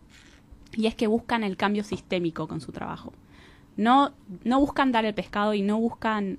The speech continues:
enseñar a pescar, sino cambiar el sistema de pesca. Entonces, un emprendedor social de Ayoka llega a un país, a una ciudad y cambia las reglas del juego.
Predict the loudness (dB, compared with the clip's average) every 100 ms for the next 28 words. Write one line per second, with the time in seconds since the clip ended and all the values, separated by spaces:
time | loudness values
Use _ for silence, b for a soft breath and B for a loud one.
0 | -10 -10 -6 -2 0 0 -2 -4 -6 -6
1 | -2 0 2 2 0 0 2 2 2 -2
2 | -6 -8 -6 -4 -4 -6 -12 -14 -16 -18
3 | -14 -6 -4 -6 B B B -8 -4 -2
4 | 0 0 -2 -2 -2 -2 -2 -2 -2 2
5 | 4 4 2 0 -4 -4 -4 -4 -4 -2
6 | 0 0 0 0 -2 2 2 2 0 -2
7 | -4 -4 -4 -6 -2 -2 -4